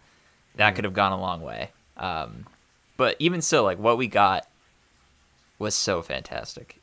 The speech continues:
Speaker 1: And, uh, it's really surpri-, surprising that this exists. <laughs> Like, this seems to
Speaker 2: Mm-hmm.
Speaker 1: break the mold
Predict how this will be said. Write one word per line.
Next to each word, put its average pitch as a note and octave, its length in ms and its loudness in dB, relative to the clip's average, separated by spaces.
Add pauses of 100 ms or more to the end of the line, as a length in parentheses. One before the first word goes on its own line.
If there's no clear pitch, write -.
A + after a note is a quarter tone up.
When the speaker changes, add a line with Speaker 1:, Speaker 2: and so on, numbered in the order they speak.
(120)
Speaker 1:
And, D#2+ 320 -10
uh, A#1 300 -14 (640)
it's G#2+ 240 -4
really D#3 320 4
surpri-, G2 440 0
surprising G2+ 500 2
that F2 120 -6
this F2+ 180 -10
exists. - 580 -6
<laughs> - 60 -20 (400)
Like, G#2 160 -2
this A2 140 0
seems A2+ 240 -2
to - 80 -8
Speaker 2:
Mm-hmm. F#2+ 40 -8
Speaker 1:
break G#2 180 0
the G#2 80 -2
mold G2 420 -2